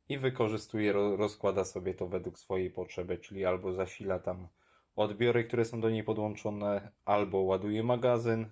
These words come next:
który jest do niej podłączony, albo oddaje do sieci. Przykładowo, jeśli wykorzystamy taką Deję dwunasto, dwanaście K W, to wtedy na tym porcie możemy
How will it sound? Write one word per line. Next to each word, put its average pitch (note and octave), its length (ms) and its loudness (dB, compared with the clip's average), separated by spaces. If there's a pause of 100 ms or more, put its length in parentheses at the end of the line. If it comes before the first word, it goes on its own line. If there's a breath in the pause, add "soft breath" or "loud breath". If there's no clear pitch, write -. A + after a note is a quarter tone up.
który A2+ 260 -2
jest G#2+ 220 -2
do A2 80 -2
niej G#2+ 160 -6
podłączony, A2 600 -2
albo B2 260 2
oddaje F#2 320 -2
do G2 100 -6
sieci. - 400 -14 (840)
Przykładowo, A#2 460 2
jeśli A2 280 2
wykorzystamy G#2 600 -2
taką G2 320 -4
Deję G2 240 0
dwunasto, G2+ 800 -4 (240)
dwanaście G#2 560 -2
K F2+ 140 0
W, D3 220 2 (1000)
to B2 100 2
wtedy B2+ 280 2
na A#2 100 4
tym A2 180 0
porcie G#2+ 320 0
możemy G2 500 -2